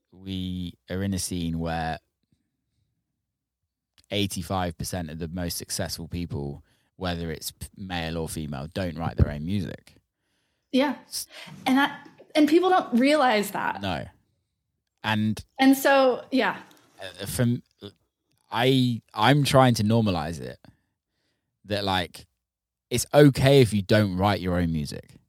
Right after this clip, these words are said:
Speaker 1: if that's what you decide. Like, if you wanna become part of the music industry and you're creative and you have all these amazing ideas, just because you don't push the buttons,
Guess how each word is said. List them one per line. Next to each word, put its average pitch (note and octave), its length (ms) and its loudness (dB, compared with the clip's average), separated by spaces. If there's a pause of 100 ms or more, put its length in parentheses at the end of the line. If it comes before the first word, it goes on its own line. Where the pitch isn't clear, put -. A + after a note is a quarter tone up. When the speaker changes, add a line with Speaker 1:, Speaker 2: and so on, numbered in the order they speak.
(180)
Speaker 1:
if G#2+ 220 -4
that's G#2+ 300 -2
what G#2+ 240 -2
you G2 200 -6
decide. F#2+ 560 -2 (360)
Like, G2 220 -2
if G2 160 -6
you B2+ 160 2
wanna C#3 220 4
become A2+ 580 0
part A#2 220 0
of G#2 60 -4
the G2+ 60 -2
music G2 300 0
industry E2+ 600 -6 (840)
and G#2 180 2
you're G#2 180 2
creative F#2+ 880 -2
and F#2 160 -2
you F#2 80 -2
have F#2+ 240 -2
all F#2+ 100 -2
these F#2 200 -2
amazing F#2+ 400 0
ideas, E2 600 -6 (720)
just A#2+ 200 -4
because D3 220 0
you D3+ 60 -2
don't D3 200 4
push B2+ 180 4
the B2 80 0
buttons, F2 680 -2